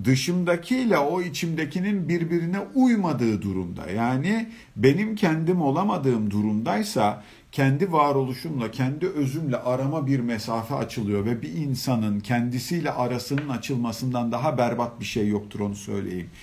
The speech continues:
Bir insanın kendisine küsmesinden, bir insanın kendisine gıcıklanmasından, bir insanın kendi varoluşundan rahatsızlık duymasından daha beter bir şey yoktur. Çünkü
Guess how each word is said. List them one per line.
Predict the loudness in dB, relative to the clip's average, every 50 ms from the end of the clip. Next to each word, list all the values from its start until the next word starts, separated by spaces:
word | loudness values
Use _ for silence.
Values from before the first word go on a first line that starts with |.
| -20 -20 -20 -10 -4
Bir | 0 0 0
insanın | 0 0 0 0 0 2 2 0 0
kendisine | 0 0 0 0 -2 -4 -4 -2 -2 -2 -2
küsmesinden, | -2 -4 -6 -4 -2 -2 -2 -2 -2 -2 -2 0 0 0 0 0 -2 0
bir | -2 -2
insanın | -2 -2 -4 -4 -2 -2 -2 -2 -2
kendisine | -2 -2 -4 -2 -4 -6 -6 -4 -4
gıcıklanmasından, | -4 -2 -4 -4 -4 -4 -4 -2 0 0 0 0 -2 -4 -4 -4 -2 0 0 2 0 0 -2 -4 -10 -16 -18 -18 -10 -2
bir | 0 2 2
insanın | 2 2 -2 -4 -2 -2 -2 0 0 0 -2 -2
kendi | -2 0 0 0 2 0 0 -2 0
varoluşundan | 0 2 2 2 0 -2 -4 -4 -4 -4 -2 0 0 0 0 0 0
rahatsızlık | 0 0 0 -2 -4 -4 -6 -6 -6 -6 -4 -2
duymasından | -2 0 0 -2 -4 -4 -4 -4 -2 -2 -2 -2
daha | -2 -2 -2 -2 -2
beter | -2 -2 0 0 0 0 0 -4
bir | -6
şey | -4 -2 0 0 2 2
yoktur. | 0 0 -2 -2 -4 -4 -4 -4
Çünkü | -4 -4 -2 -2 0 0 0 0 0 0